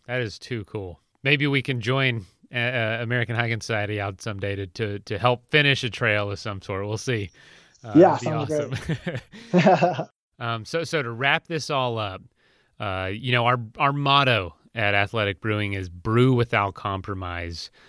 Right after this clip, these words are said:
Speaker 1: And what we've realized is in order to do that, we have to live without compromise. You can't just, you know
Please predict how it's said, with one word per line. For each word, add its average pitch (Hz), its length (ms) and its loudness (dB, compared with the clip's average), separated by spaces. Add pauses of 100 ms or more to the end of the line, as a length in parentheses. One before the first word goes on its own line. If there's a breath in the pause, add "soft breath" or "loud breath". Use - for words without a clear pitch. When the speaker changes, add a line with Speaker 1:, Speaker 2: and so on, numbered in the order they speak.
(340 soft breath)
Speaker 1:
And 98 400 2
what 110 240 0
we've 107 260 -2
realized 117 600 4
is 95 340 -8
in 120 160 -6
order 117 240 0
to 113 160 -8
do 110 140 -2
that, 107 240 2
we 110 140 -6
have 123 200 0
to 127 100 -10
live 127 300 -4
without 98 320 -4
compromise. 98 800 -10 (380 soft breath)
You 110 100 -8
can't 131 320 2
just, 123 420 2 (380)
you 127 100 -4
know 92 260 -4